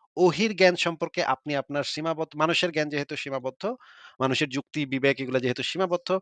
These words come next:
মানুষের বিচার বিবেচনা ওহির, আ, ওহির উপরে মানুষের বিচার বিবেচনা চালানো যায় না। এটা হাদিসের ভিতরে পরিষ্কারভাবে আছে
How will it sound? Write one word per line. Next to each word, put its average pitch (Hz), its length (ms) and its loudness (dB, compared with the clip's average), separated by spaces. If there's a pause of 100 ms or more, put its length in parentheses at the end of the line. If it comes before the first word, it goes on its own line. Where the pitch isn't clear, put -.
(240)
মানুষের 175 420 4
বিচার 160 300 4
বিবেচনা 151 580 0 (400)
ওহির, 175 500 2 (360)
আ, 139 180 6
ওহির 170 300 4
উপরে 175 300 2
মানুষের 151 320 2
বিচার 139 260 -2
বিবেচনা 135 540 -4
চালানো 139 340 6
যায় 123 120 4
না। 117 60 -4
এটা 156 180 6
হাদিসের 160 320 2
ভিতরে 160 260 -2
পরিষ্কারভাবে 131 580 -2
আছে 170 280 -2